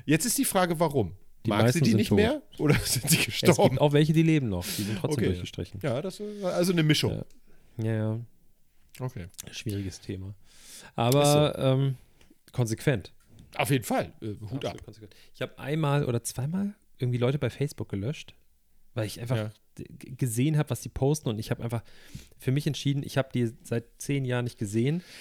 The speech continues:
Speaker 1: Dann kann
Speaker 2: Kein
Speaker 1: man das auch
Speaker 2: Kontakt zu
Speaker 1: machen.
Speaker 2: denen.
Speaker 1: Ja.
Speaker 2: Äh, warum soll ich denen folgen, wenn ich die Beiträge, die die hochladen, scheiße finde?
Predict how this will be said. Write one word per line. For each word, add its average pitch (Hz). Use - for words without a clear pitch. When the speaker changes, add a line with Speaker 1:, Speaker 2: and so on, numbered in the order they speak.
Speaker 1:
Dann 120
kann 117
Speaker 2:
Kein 131
Speaker 1:
man 117
das 107
auch 104
Speaker 2:
Kontakt 98
zu 175
Speaker 1:
machen. -
Speaker 2:
denen. 156
Speaker 1:
Ja. 123
Speaker 2:
Äh, -
warum 127
soll 127
ich 147
denen 123
folgen, 151
wenn 117
ich -
die 120
Beiträge, 117
die 113
die 110
hochladen, 113
scheiße -
finde? 101